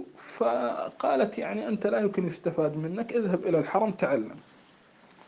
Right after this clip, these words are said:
راح إلى الحرم تعلم، صار أفقه التابعين في المناسك، حتى أنه في آخر حياته أيضا يده سقطت،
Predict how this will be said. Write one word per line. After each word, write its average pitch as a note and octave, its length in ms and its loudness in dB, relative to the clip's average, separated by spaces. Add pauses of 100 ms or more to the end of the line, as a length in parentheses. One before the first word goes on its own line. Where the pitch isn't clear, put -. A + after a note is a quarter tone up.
راح B3+ 240 10
إلى G3+ 120 12
الحرم G#3+ 360 10
تعلم، A3+ 400 6
صار A3+ 340 6
أفقه G#3 260 2
التابعين F#3 480 8
في - 100 0
المناسك، C#3 640 -2 (2000)
حتى F#3 300 6
أنه F#3+ 120 6
في F#3 180 6
آخر F3 120 2
حياته F#3 300 6
أيضا E3+ 280 4 (160)
يده D3+ 300 6
سقطت، - 580 -6